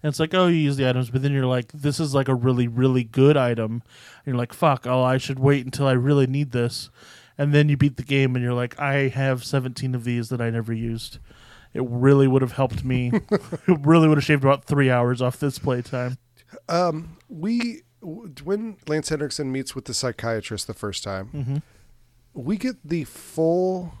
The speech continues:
Speaker 2: scale of just how much of a badass Max Jenke was.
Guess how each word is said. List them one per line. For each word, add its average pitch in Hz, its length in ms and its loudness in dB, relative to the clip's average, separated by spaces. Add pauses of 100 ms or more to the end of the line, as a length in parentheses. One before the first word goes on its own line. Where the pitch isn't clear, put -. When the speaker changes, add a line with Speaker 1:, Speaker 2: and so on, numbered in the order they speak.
(200)
Speaker 2:
scale 123 800 -2
of 117 180 -8
just 131 280 -6
how 143 160 -2
much 123 260 -6
of 117 80 -6
a 113 60 -6
badass 107 500 -6
Max 110 260 -10
Jenke 110 380 -10
was. 98 400 -8